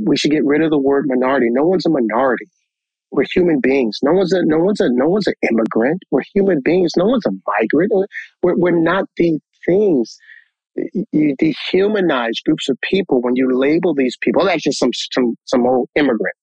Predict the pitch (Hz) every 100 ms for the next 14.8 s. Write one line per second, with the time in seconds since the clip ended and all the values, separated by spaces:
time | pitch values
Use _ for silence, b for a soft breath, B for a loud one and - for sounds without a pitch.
0 | _ _ _ _ _ _ _ _ _ _
1 | _ - 185 233 160 170 165 180 180 202
2 | 202 190 190 226 277 104 _ _ 190 _
3 | _ _ _ _ _ _ _ - 175 147
4 | - _ _ _ _ _ _ _ - 165
5 | 175 170 185 180 - - - 185 143 104
6 | 90 143 135 165 - - _ _ _ _
7 | _ _ - 110 160 160 135 - _ _
8 | _ - - 175 170 131 113 113 117 -
9 | 117 110 104 B B B - 120 - 147
10 | 151 131 _ _ - - 151 202 - -
11 | _ _ _ _ _ _ _ 147 147 151
12 | - _ _ _ - 180 _ - 175 -
13 | - 175 180 - 180 - 156 175 156 175
14 | 156 139 143 165 143 117 127